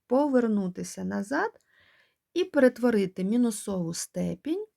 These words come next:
Маємо мінус два поділити на х в третьому. Так,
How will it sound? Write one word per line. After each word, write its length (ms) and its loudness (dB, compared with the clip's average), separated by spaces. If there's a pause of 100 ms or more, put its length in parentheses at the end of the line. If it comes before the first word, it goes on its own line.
(600)
Маємо 560 0
мінус 720 2
два 480 -2 (760)
поділити 840 0
на 260 2 (180)
х 600 -6
в 120 -20
третьому. 640 -6 (960)
Так, 400 0